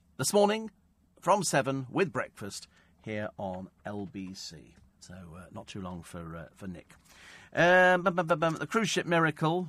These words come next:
as I say, there's a picture of her with the Coast Guard looking all happy and thinking she's gonna be famous now. Yes, famous for lying. Famous for lying. So you just fell off the back of a ship, did you? I don't think so. Otherwise, if she fell, she'd have crashed through everything.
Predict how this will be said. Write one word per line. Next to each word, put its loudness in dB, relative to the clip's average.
as -2
I -6
say, 4
there's -2
a 2
picture -2
of -4
her 6
with -4
the -10
Coast 4
Guard 4
looking -2
all 0
happy -2
and -6
thinking 0
she's -8
gonna -2
be -4
famous -2
now. -4
Yes, -6
famous -4
for 0
lying. -2
Famous 0
for 2
lying. 2
So -2
you -6
just -2
fell 6
off -4
the -8
back -6
of -12
a -10
ship, -6
did -4
you? -4
I 0
don't -4
think -8
so. -12
Otherwise, 0
if -4
she -2
fell, 4
she'd -6
have -8
crashed -10
through 0
everything. -4